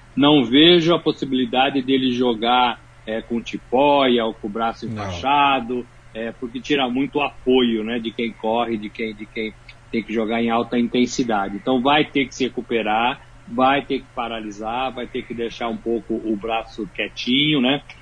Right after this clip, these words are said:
Speaker 1: e aí sim voltar. A, a, a Libertadores tá prevista aí por, por volta do dia quinze. Ainda há uma discussão com os países da Argentina,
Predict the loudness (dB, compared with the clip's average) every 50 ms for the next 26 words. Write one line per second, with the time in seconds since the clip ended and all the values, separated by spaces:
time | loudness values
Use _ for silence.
0 | -2 2 2 4 4 4 2 2 2 2 2 4 2 2 2 -2 -2 -2 -4 -10
1 | -18 -20 -16 -4 -2 -2 0 2 0 0 0 0 -2 -2 -2 -2 -2 -4 -4 -4
2 | -6 -4 -4 -2 -4 -4 -4 -4 -6 -4 -4 -2 -2 -2 -2 -2 -2 -2 -2 -4
3 | -4 -4 -4 -6 -8 -8 -10 -16 -20 -20 -20 -20 -20 -20 -20 -20 -20 -20 -20 -20
4 | -20 -20 -20 -20 -20 -8 -2 -2 0 2 2 0 2 2 0 2 2 2 2 2
5 | 2 2 0 -4 -2 0 2 2 2 2 0 0 -2 -2 0 0 0 2 2 2
6 | 0 0 -2 -6 -14 -20 -20 -20 -20 -20 -14 -8 -6 -6 -6 -6 -6 -4 -4 -4
7 | -2 0 0 0 0 0 -4 -8 -8 -4 -2 0 2 2 0 0 -2 -8 -18 -20
8 | -16 -8 -6 -6 -4 -4 -6 -8 -8 -12 -14 -20 -20 -20 -20 -20 -20 -20 -20 -20
9 | -10 -8 -6 -6 -6 -6 -6 -8 -8 -8 -12 -16 -20 -20 -20 -20 -20 -20 -20 -20
10 | -20 -20 -6 -2 0 2 2 2 0 0 -2 -4